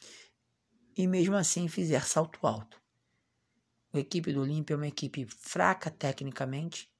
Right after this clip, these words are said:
e nem os próprios comentaristas acreditaram que o Olímpia se classificou para as quartas de finais. Então,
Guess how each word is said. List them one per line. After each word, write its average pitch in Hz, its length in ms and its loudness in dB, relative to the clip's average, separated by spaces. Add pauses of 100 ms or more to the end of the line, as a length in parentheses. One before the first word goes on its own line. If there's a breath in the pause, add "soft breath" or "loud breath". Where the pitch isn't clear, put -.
(680 loud breath)
e 196 300 2 (120)
nem 226 400 2
os - 120 0
próprios - 420 4
comentaristas 220 760 4
acreditaram 208 720 4
que - 140 0
o - 20 6
Olímpia 170 380 0
se 185 120 -4
classificou 170 680 -2
para 165 180 2
as 156 80 -2
quartas 151 320 -2
de 147 80 -2
finais. - 520 -6 (320)
Então, 156 500 2